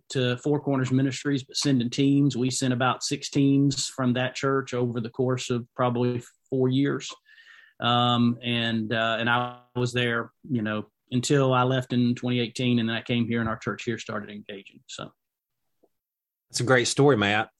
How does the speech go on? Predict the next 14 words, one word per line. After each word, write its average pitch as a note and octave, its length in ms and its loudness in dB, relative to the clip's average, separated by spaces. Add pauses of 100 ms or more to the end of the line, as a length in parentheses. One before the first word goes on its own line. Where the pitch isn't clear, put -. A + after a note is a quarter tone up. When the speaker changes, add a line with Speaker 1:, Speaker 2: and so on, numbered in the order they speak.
(120)
Speaker 2:
uh, F#2 380 0 (920)
we B2+ 260 4
know, F#2+ 460 2
all D3 220 4
of G2+ 100 2
us F#2 140 -4
know G2+ 120 0
personally, F#2 600 -2 (280)
uh, F#2+ 180 -8
you A#2+ 180 0
can, G2 260 0
you A#2 120 -2
can A2+ 120 0
say A2 720 2